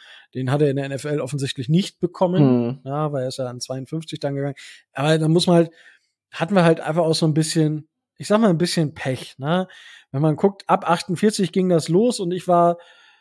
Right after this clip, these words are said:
Speaker 1: tatsächlich sogar noch bei, bei siebenundvierzig, äh, Tyler Nublin,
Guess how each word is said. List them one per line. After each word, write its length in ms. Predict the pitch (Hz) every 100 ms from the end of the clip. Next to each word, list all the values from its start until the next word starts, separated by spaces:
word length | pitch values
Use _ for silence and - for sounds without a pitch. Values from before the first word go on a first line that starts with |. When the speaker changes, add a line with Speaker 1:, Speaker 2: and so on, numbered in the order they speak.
| _ -
Speaker 1:
tatsächlich 640 | 165 180 208 208 175 -
sogar 400 | 165 151 170 170
noch 300 | 160 170 -
bei, 500 | - 147 147 147 147
bei 320 | - 147 156
siebenundvierzig, 840 | 139 175 202 196 180 - 180 - -
äh, 160 | 156
Tyler 320 | 151 160 160 151
Nublin, 600 | 180 196 208 233 220